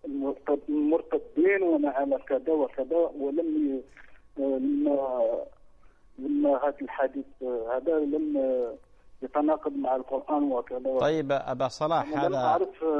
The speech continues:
Speaker 1: وهو عنده دراسة عالية،
Speaker 2: أب-
Speaker 1: عنده شهادة
Speaker 2: إيه.
Speaker 1: دراسة عالية عليا، وأنا لم أستطع أن أقنعه.
Speaker 2: طيب أبو ص-، أبو صلاح الدين، هذا اللي، السؤال اللي أحببت أسألك، هذا الرجل متخصص في الشريعة والحديث والفقه؟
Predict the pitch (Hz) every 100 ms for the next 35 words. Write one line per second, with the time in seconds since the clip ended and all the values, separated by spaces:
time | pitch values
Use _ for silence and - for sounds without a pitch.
0 | 147 269 - 143 147 165 320 - - 170
1 | 160 151 170 160 151 170 160 143 123 120
2 | - - - - - - - 180 277 -
3 | 123 131 139 - 135 123 117 - - 123
4 | - - - 143 135 - 127 143 147 147
5 | 147 147 147 180 185 175 160 151 208 339
6 | 302 - 294 - 277 135 139 - - 131
7 | 160 165 147 143 156 147 139 131 160 147
8 | 147 151 165 139 160 156 151 135 - 151
9 | 143 147 139 131 120 143 131 120 - 123
10 | 104 139 147 151 165 151 139 143 - 170
11 | - 151 - 151 - 147 160 139 135 123
12 | 131 151 185 185 135 - 180 -